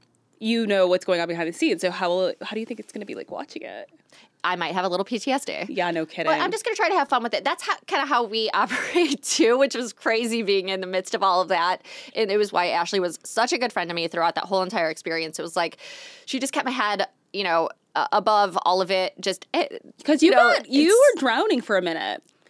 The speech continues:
Speaker 1: And I
Speaker 2: I
Speaker 1: don't
Speaker 2: was,
Speaker 1: think
Speaker 2: yeah.
Speaker 1: people understood, like, the weight that words carry on social media, but that's, like, a topic for another day. But you were really having a hard time with it because
Speaker 2: Well, I got out of there.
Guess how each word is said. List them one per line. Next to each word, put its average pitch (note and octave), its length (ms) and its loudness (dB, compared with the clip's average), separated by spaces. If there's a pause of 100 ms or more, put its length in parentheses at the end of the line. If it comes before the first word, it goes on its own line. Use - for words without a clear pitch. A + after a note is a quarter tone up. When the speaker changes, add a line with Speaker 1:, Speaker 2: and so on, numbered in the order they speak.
(120)
Speaker 1:
And B3+ 100 4
I D4 60 6
Speaker 2:
I - 20 6
Speaker 1:
don't E4 140 8
Speaker 2:
was, C#5 80 0
Speaker 1:
think B4 80 4
Speaker 2:
yeah. - 120 -4
Speaker 1:
people F4+ 180 4
understood, A3 760 0
like, E3+ 380 -2 (400)
the G3+ 480 2 (240)
weight F#3 360 -4
that - 140 -4
words G#2+ 220 -8
carry F3 200 -8
on - 80 -10
social G3 280 -12
media, - 180 -10
but F#3+ 100 -10
that's, G3 180 -10
like, F3+ 120 -6
a E3+ 60 -6
topic E3 360 -10
for - 80 -10
another E3 240 -6
day. C4 260 0
But G#3 140 -2
you B3+ 180 -2
were F4+ 140 -2
really G3+ 400 2
having G#3 180 -2
a G#3+ 60 -2
hard G#3 180 -2
time A3+ 220 -4
with C#4+ 140 0
it F#3+ 100 0
because G#3 300 -4
Speaker 2:
Well, F4+ 60 4
I A#3+ 140 6
got - 60 -4
out F3+ 120 0
of D#3+ 60 -2
there. F3+ 240 -4